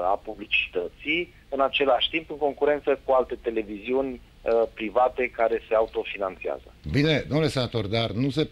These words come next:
Speaker 2: poate
Speaker 1: În,
Speaker 2: pune pe
Speaker 1: în
Speaker 2: aceeași
Speaker 1: alt, din alt punct de vedere,
Speaker 2: Dar pe
Speaker 1: uh,
Speaker 2: aceeași, pe
Speaker 1: este
Speaker 2: aceeași
Speaker 1: o
Speaker 2: foaie de hârtie
Speaker 1: realitate, este, este o realitate foarte,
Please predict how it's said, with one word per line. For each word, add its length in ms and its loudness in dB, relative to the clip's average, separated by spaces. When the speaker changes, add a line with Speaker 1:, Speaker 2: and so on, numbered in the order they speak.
Speaker 2:
poate 240 -2
Speaker 1:
În, 120 2
Speaker 2:
pune 160 0
pe 120 4
Speaker 1:
în 100 6
Speaker 2:
aceeași 420 4
Speaker 1:
alt, 100 2
din 80 4
alt 120 4
punct 200 -4
de 140 4
vedere, 680 4
Speaker 2:
Dar 120 6
pe 120 4
Speaker 1:
uh, 60 4
Speaker 2:
aceeași, 480 0
pe 80 0
Speaker 1:
este 120 4
Speaker 2:
aceeași 240 4
Speaker 1:
o 60 6
Speaker 2:
foaie 240 6
de 60 6
hârtie 220 4
Speaker 1:
realitate, 280 4
este, 260 -2
este 260 2
o 60 6
realitate 840 2
foarte, 380 2